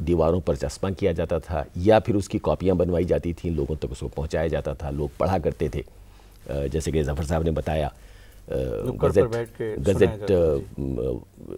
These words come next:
Speaker 1: गज़ेट जो है असल में एक सिक्का है जो, अ, उनको मिलता था, तो
Speaker 2: जी।
Speaker 1: सुनने वाला उनको मौइज़ा एक
Speaker 2: अदा
Speaker 1: तरह से
Speaker 2: करता
Speaker 1: अदा
Speaker 2: था।
Speaker 1: करता
Speaker 2: जी,
Speaker 1: था।
Speaker 2: जी।
Speaker 1: तो, म, रोम में आपको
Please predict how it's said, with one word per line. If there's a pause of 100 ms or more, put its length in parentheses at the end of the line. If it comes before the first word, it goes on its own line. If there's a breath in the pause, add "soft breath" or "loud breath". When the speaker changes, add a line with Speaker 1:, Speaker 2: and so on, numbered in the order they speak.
(240)
Speaker 1:
गज़ेट
जो
है
असल
में
एक
सिक्का (100)
है
जो, (200)
अ,
उनको (380)
मिलता
था,
तो
Speaker 2:
जी।
Speaker 1:
सुनने
वाला
उनको (340)
मौइज़ा (480)
एक
Speaker 2:
अदा
Speaker 1:
तरह
से
Speaker 2:
करता
Speaker 1:
अदा
Speaker 2:
था।
Speaker 1:
करता
Speaker 2:
जी,
Speaker 1:
था। (100)
Speaker 2:
जी। (1120 soft breath)
Speaker 1:
तो, (300)
म, (580)
रोम
में
आपको